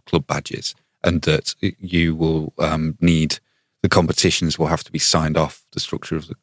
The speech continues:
the competitions will kind of be in, inherent with the government. So things like relegation and promotion will be protected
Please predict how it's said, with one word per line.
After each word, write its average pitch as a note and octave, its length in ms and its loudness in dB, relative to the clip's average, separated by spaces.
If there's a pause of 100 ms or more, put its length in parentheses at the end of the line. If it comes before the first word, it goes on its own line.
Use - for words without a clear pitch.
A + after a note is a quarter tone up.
(140)
the E2+ 100 2
competitions - 500 -2
will D#2 120 0
kind - 240 -2
of D#2 60 -6
be D#2+ 180 4
in, D2+ 100 2 (260)
inherent F2 460 2
with E2 120 2
the F2 80 0
government. D#2+ 340 0
So E2+ 180 4
things F2+ 260 2
like E2+ 180 2
relegation E2 520 0
and D#2+ 100 -2
promotion E2 420 0
will E2 160 0
be E2+ 140 0
protected - 680 -4